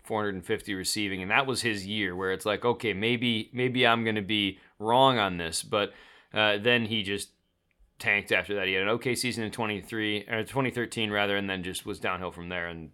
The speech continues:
bounced around the league, didn't really do much. Part of it was because the dude couldn't hang out of the football. He had fourteen fumbles in his career, and that's just not a great sign <laughs> when you're doing that. But he did. He played in ninety games. He, he had, uh,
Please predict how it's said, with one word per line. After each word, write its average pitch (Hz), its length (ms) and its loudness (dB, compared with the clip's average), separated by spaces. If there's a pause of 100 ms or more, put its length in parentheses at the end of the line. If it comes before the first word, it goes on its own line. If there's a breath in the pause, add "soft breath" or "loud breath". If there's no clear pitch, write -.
bounced 90 300 -8
around 85 220 -8
the 82 60 -12
league, 87 220 -8
didn't 85 140 -10
really 85 140 -12
do 92 140 -8
much. 87 260 -8 (340 soft breath)
Part 180 160 6
of 156 60 2
it 139 60 0
was 131 120 -2
because 113 280 0
the 110 60 -8
dude 104 200 -2
couldn't 110 180 -4
hang 110 120 -2
out 98 100 0
of 90 60 -2
the 87 60 -8
football. 92 340 -4
He 87 60 -2
had 80 80 -10
fourteen 95 340 -6
fumbles 92 400 -4
in 85 80 -8
his 82 120 -10
career, 85 400 -10
and 90 140 -10
that's 92 180 -8
just 92 160 -12
not 82 260 -6 (180)
a 92 80 -10
great 78 320 -10
sign 80 300 -8 (280)
<laughs> 156 380 4
when 160 160 4
you're 117 120 -4
doing 127 220 4
that. 113 160 6
But 143 80 0
he 139 40 -2
did. 127 180 4
He 113 160 -4
played 165 440 0 (320 soft breath)
in 123 240 0
ninety 170 360 0
games. 123 420 2
He, 107 160 -4
he 107 240 -2
had, 127 360 2
uh, 101 340 2